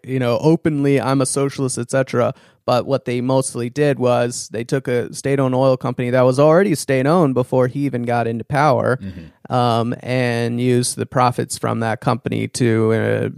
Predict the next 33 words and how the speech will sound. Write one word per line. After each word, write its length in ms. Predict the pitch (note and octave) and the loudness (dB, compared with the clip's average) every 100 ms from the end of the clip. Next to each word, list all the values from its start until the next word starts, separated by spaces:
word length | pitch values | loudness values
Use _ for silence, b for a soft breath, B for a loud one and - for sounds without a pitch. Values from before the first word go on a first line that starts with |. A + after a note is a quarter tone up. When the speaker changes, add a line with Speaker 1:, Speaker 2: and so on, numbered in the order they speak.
| - | -8
Speaker 1:
improve 400 | B2 A#2 B2+ A#2 | -8 0 0 2
the 80 | A#2 | 0
standards 380 | - A#2 A2+ | 0 0 -2
of 100 | A#2 | -2
living 320 | A#2 A2+ A2 G#2+ | 0 0 -2 -2
of 240 | A2+ - _ | -4 -8 _
poor 240 | - A#2 | -2 -2
people 540 | - A#2+ A2+ A2+ A2+ A2+ | 0 -2 -2 0 0 0
and 360 | A2 A2 A2 | -2 -6 -6
middle-class 540 | A2+ A#2 A2+ - A2 A#2 | -2 0 0 0 0 0
people 280 | B2 - A2+ | -4 -4 -4
to 100 | A#2+ | -2
some 240 | A2+ A2+ | -2 -2
degree, 480 | A2+ A#2 A2 A2 C3 - | -4 -2 -2 -2 -6 -4
um, 560 | A2 A2+ G#2+ G#2+ B2 A#2+ _ _ _ _ | 0 2 2 0 -4 -10 _ _ _ _
you 140 | A#2+ A2+ | -4 -4
know. 240 | G2+ - B B B B B | -4 -8 B B B B B
But 140 | C3+ C#3 | -2 2
then 160 | F3 | 4
what 140 | D3+ D3+ | 4 4
happened 360 | E3+ F#3 C#3+ | 2 0 0
was, 300 | C3+ C3+ B2+ | 2 0 0
oh, 220 | - C3 | -2 0
the 120 | B2 A#2+ | 2 2
oil 360 | C3 C#3 B2+ | 4 4 2
prices, 880 | C3 A#2+ A#2+ - A#2 A#2 - - - - | 0 -2 -2 -6 -8 -8 -8 -10 -14 -4
global 300 | C3 D#3 C3 | 2 2 4
oil 260 | C3 C3+ | 4 2
prices 480 | B2 A#2 A#2 A#2+ A#2 | 0 -4 -4 -8 -12
just 280 | - - - _ - | -12 -12 -14 _ -12
completely 680 | - - - C#3+ C3+ A#2+ | -10 -8 -2 0 0 -4
plummeted, 580 | A#2 - B2+ A#2 A2+ A#2 b b b b b | -8 -2 0 0 -2 -4 b b b b b
and 800 | B2+ B2 A#2 A#2 A2 G#2+ G#2+ G#2+ | 2 2 4 2 0 -2 -4 -6